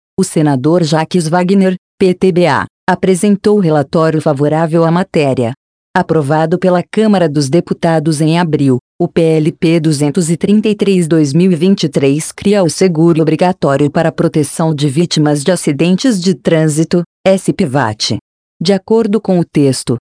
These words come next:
o S P vat deve ser cobrado dos proprietários de automóveis e usado para pagar indenizações por acidentes.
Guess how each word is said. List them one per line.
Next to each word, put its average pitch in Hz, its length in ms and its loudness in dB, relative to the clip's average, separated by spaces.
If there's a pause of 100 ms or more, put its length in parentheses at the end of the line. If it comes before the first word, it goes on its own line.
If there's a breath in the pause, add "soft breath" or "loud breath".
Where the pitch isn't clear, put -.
(140)
o 185 100 4
S 175 320 0
P 165 140 0
vat 165 380 -2
deve 143 240 0
ser 156 220 -2
cobrado 151 540 0
dos 170 220 -4
proprietários 175 840 0
de 135 80 -6
automóveis 147 800 0
e 156 60 0
usado 151 400 0
para 160 240 -2
pagar 156 380 0
indenizações 175 920 0
por 170 180 2
acidentes. 143 840 -2